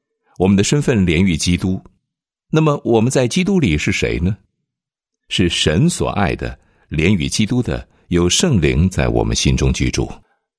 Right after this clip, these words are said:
如果你借着耶稣基督得到了生命，就可以放胆地向神呼求，“阿爸父啊，你现在是我的父亲了。”听众朋友，这就是你的身份。听起来好像有点奇怪，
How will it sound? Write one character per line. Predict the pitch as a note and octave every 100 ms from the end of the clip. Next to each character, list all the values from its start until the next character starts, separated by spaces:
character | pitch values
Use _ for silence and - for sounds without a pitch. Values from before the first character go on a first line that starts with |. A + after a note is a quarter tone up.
| _ _ _ _ _ _ _
如 | D3 G3+
果 |
你 | G3 A#2+
借 | -
着 | G#2+
耶 | G2
稣 | G#2+ A#2
基 | A2+
督 | A2 A#2
得 | A2 D#2+
到 | G2
了 | C2
生 | - A2
命， | A2+ D2+ B1 - _ _ _
就 | - G2
可 | -
以 | A2 A2+
放 | - F3+
胆 | B2+ D#2+ A#1+
地 | B1+ D#2
向 | - B1+ B1+
神 | - B1 C2
呼 | - F2+
求 | - A1+ C#2 - _ - - -
，“阿 | D#2+
爸 | D2+ D2
父 | C#2+ C3+ E2
啊， | A1+ A1+ - _ _
你 | - D#2+
现 | E2 - C#3+
在 | F#2+ F#2+
是 | -
我 | G#2 C#2
的 | A#1
父 | - -
亲 | - B1+
了。” | A1 - _ _ _ _ _ -
听 | -
众 | C2
朋 | B1 A1+
友， | A1 A1+ _ _
这 | - F3+ G#2
就 | A2+
是 | - F2+
你 | A#1+ G#1+
的 | -
身 | - C#2
份。 | D2+ - _ _ _ _ _ _ _ _ -
听 | G3+
起 | G3+
来 | D3+
好 | D#3 -
像 | D#2 F3 C#3+
有 | F#2
点 | G2
奇 | D2+ - A#2+
怪， | G#2 D#2